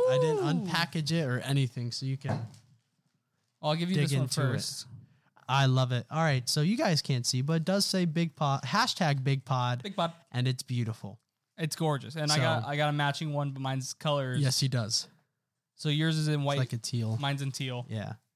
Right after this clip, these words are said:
Speaker 1: it's beautiful. Thank you, Trey.
Speaker 2: Of course. Thank you, my, thank my father.
Speaker 1: Thank you, thank you, Trey's dad. I
Speaker 2: Adam.
Speaker 1: appreciate it. Thank you, Adam.
Speaker 2: All right, it, your mom's name is Karen, right?
Speaker 1: It is Karen.
Speaker 2: This is from Karen?
Speaker 1: It is from Karen.
Speaker 2: Oh, I'm stretching it. I'm opening it.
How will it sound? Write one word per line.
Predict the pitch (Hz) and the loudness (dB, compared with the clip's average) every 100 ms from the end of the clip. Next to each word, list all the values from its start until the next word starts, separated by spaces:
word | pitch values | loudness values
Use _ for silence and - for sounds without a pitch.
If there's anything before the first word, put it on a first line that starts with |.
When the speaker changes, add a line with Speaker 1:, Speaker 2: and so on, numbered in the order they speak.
| _ _ | _ _
Speaker 1:
it's | - | -6
beautiful. | 135 123 107 101 _ | -4 -2 -6 -10 _
Thank | 170 170 | 0 0
you, | 131 | 0
Trey. | - 131 147 170 _ _ _ _ _ _ | 0 2 2 0 _ _ _ _ _ _
Speaker 2:
Of | |
course. | - 214 - | -14 -12 -6
Thank | 190 175 | -4 0
you, | |
my, | 180 170 - | 0 0 -4
thank | - 165 | -4 0
my | 156 | 0
father. | 151 175 | 2 2
Speaker 1:
Thank | 185 208 | 2 4
you, | 208 202 | 4 4
thank | - 180 - | 0 -4 -2
you, | 180 | -2
Trey's | 175 165 147 | 0 0 2
dad. | 139 139 190 - | 2 2 0 -6
I | 131 | -2
Speaker 2:
Adam. | 147 | 0
Speaker 1:
appreciate | 151 143 - 143 156 | 2 2 2 2 2
it. | 190 - - | -2 -6 0
Thank | 170 - | 2 6
you, | 151 | 6
Adam. | 131 139 202 - _ _ _ - | 6 4 0 -4 _ _ _ -10
Speaker 2:
All | |
right, | 131 - | -8 -4
it, | 151 160 | -6 -2
your | 165 | 0
mom's | 175 160 | 2 0
name | 143 | 0
is | 123 | -4
Karen, | 165 147 127 | -2 -2 -2
right? | 131 139 139 | -2 -2 0
Speaker 1:
It | |
is | 139 135 | 2 2
Karen. | - 143 123 110 | 2 4 4 0
Speaker 2:
This | 151 147 | -2 -4
is | |
from | 143 151 | -2 -2
Karen? | 170 175 208 202 131 | 2 2 0 -2 -4
Speaker 1:
It | 120 | 0
is | 131 131 | 2 2
from | - 147 | 2 2
Karen. | 139 143 123 107 165 | 2 2 2 0 0
Speaker 2:
Oh, | 190 | 0
I'm | 196 196 180 - | 2 0 -2 -4
stretching | - 196 175 190 | -4 -2 0 0
it. | 185 - | -2 -2
I'm | 180 | 0
opening | 202 196 190 190 | 0 0 0 0
it. | 185 | 0